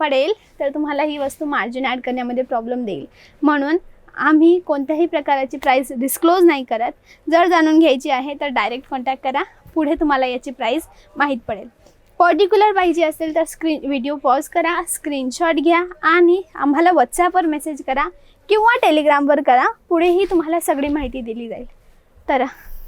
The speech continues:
नेक्स्ट जो प्रोडक्ट तुम्हाला मी दाखवत आहे, आय कॅचिंग वस्तू आहे. आता ही जी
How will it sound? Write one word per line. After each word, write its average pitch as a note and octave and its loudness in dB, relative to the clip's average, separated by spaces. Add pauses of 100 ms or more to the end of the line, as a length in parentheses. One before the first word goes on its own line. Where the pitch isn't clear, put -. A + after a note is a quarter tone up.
(160)
नेक्स्ट C#4 0
जो G#4 4
प्रोडक्ट F4 2
तुम्हाला E4 4
मी D4+ 0
दाखवत C4 0
आहे, C#4 -2 (680)
आय F#4+ 4
कॅचिंग E4+ 2
वस्तू C#4 -4
आहे. B3+ -4
आता D4 0
ही E4+ 4
जी G#4+ 6